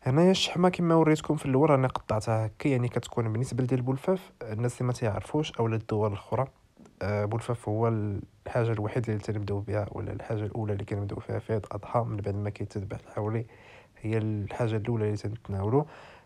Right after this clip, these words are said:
آه، بولفاف هو عباره على كبده كتكون مدوره على الشحمه وكتشوى، يعني، في القضبان. وبالنسبه للمغاربه خلاص راه غادي يكونوا عارفين كيفاش. هنايا كما قلت لكم كاينه الشحمه اللي شديتها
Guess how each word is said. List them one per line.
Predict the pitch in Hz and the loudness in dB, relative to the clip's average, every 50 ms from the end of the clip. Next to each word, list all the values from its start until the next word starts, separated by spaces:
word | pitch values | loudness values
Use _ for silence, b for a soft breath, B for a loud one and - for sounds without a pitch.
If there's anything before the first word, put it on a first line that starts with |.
| B | B
آه، | - 104 107 110 110 110 107 107 107 107 104 104 101 101 98 95 98 98 98 95 98 | 0 2 4 4 6 4 4 4 2 2 0 0 0 -2 -2 -2 -2 -2 -2 -2 -2
بولفاف | 104 117 139 139 - 151 - - | 2 2 4 6 4 4 6 8
هو | 139 | 8
عباره | 127 120 123 131 147 139 127 | 8 8 8 8 8 8 10
على | 117 120 117 | 8 8 6
كبده | - - 113 104 104 135 156 156 - _ _ - | 4 2 0 4 6 6 4 4 0 _ _ -6
كتكون | - 123 120 - - 123 | -4 -4 -4 0 0 0
مدوره | 123 120 113 120 120 120 117 | 2 2 2 2 4 4 4
على | 110 98 95 107 | 2 0 0 -2
الشحمه | 110 - - - - - 135 151 175 - _ _ _ _ - - | -4 -4 -6 -8 -4 -2 -2 -2 -2 -4 _ _ _ _ -14 -8
وكتشوى، | 143 135 135 131 - 139 - - - - - 95 95 - _ _ - | -6 -6 -4 -2 -4 -4 -4 -6 -10 -6 -6 -6 -6 -6 _ _ -12
يعني، | - 98 95 98 104 | -8 -6 -6 -6 -6
في | - - | -8 -10
القضبان. | - - - - - 110 104 123 147 151 - B B B B B B B B B B | -16 -16 -16 -14 -8 -2 0 0 0 -2 -4 B B B B B B B B B B
وبالنسبه | - - 110 107 110 135 160 - - 165 | -10 -8 -6 -4 -2 -2 -2 2 2 2
للمغاربه | 156 139 117 113 120 117 113 117 | 4 4 4 4 4 4 2 0
خلاص | 127 - - 127 120 - - | -2 0 0 0 0 0 -2
راه | 113 101 | -2 -2
غادي | 101 101 101 | -2 -2 -4
يكونوا | 101 - - - 110 110 104 98 | -6 -6 -4 -2 -2 0 2 2
عارفين | 98 98 95 - - 98 101 | 0 0 -2 -4 -6 -8 -8
كيفاش. | 101 - - - - - - - - - _ _ _ B B B B B B B B B B B B | -8 -10 -12 -12 -12 -14 -14 -14 -16 -18 _ _ _ B B B B B B B B B B B B
هنايا | 123 120 127 147 160 | 2 4 6 6 6
كما | 165 165 170 170 156 | 6 4 2 2 2
قلت | 127 - - | 2 0 -2
لكم | 131 - - 151 | -4 -2 -2 -2
كاينه | 143 - 123 117 117 | -2 0 0 0 0
الشحمه | 117 110 - - - - - 123 131 | 0 -2 -4 -6 -8 -6 -2 -2 0
اللي | 131 120 117 | 0 0 -2
شديتها | 113 - 104 98 - 110 113 110 - 107 98 92 | -4 -4 -6 -6 -4 -4 -4 -2 -2 -4 -4 -4